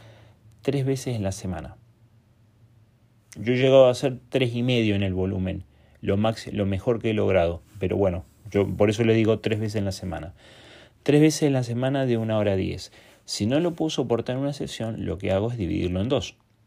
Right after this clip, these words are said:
Entonces, voy a tener seis estímulos en la semana de treinta y cinco minutos.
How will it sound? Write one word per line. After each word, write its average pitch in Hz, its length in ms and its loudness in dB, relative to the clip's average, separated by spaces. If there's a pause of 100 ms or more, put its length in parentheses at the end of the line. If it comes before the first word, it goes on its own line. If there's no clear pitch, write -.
(760)
Entonces, 104 560 -4 (560)
voy 113 180 4
a 110 60 4
tener 107 300 2
seis 151 380 0
estímulos 143 580 -2
en 127 80 -4
la 123 120 -4
semana 127 500 -4
de 120 160 0
treinta 104 320 -2
y 92 80 -2
cinco 107 280 -6
minutos. 98 600 -6